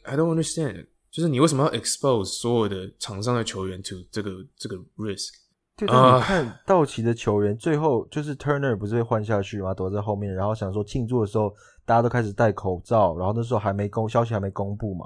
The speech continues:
Speaker 2: 然后就慢慢就是有人就开始那个，那个转播球员，就是转播的人员就会说：“哦，Turner 被检测 positive，所以大家都戴口罩，然后 Turner 不在场上。”结果突然 Turner 就走出来了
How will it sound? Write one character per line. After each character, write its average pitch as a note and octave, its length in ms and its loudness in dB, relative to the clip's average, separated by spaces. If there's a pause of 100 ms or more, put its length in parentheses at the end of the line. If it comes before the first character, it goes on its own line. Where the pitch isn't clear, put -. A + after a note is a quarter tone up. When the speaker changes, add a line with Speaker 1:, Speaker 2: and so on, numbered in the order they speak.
(120)
Speaker 2:
然 F#2+ 100 -4
后 G#2 60 -2
就 B2 100 0
慢 A#2+ 140 2
慢 A#2 140 2
就 A#2 140 0
是 A2 100 -2
有 G2 80 0
人 F#2+ 180 -6 (440)
就 A#2+ 180 2 (140)
开 B2+ 140 0
始 A#2 120 -4
那 A2 140 0
个， A2+ 240 2 (100)
那 B2 100 -4
个 G#2 220 0
转 F#2+ 200 -2
播 A2 160 0
球 G2+ 220 -2
员， G2 80 -8
就 G#2 140 0
是 G2 160 -8
转 G#2 160 0
播 A#2+ 180 2
的 A#2+ 80 2
人 G#2+ 180 0
员 G2+ 200 -4
就 A2 100 0
会 G#2+ 100 0
说 G#2 260 -2 (280)
：“哦， A2 260 2
Turner B2+ 320 2
被 A#2+ 240 2
检 G#2 240 -4
测 A#2+ 160 -2
positive， A2 600 0
所 A2 120 -4
以 G#2+ 40 -2
大 A2 100 2
家 A2 80 4
都 A2+ 80 -2
戴 G#2+ 160 0
口 F2+ 240 -6
罩， G2 200 -2
然 F#2+ 40 0
后 F#2+ 80 0
Turner A2 280 -2
不 G2 120 -6
在 G#2 80 0
场 F2 260 -6
上。” F#2 220 -6 (380)
结 F#3+ 100 -2
果 F#3+ 100 6
突 F#3 200 2
然 C#3 180 6 (160)
Turner E3+ 260 2
就 E3 100 2
走 A2 220 4
出 A2+ 220 0
来 F#2 80 6
了 D#2+ 180 -10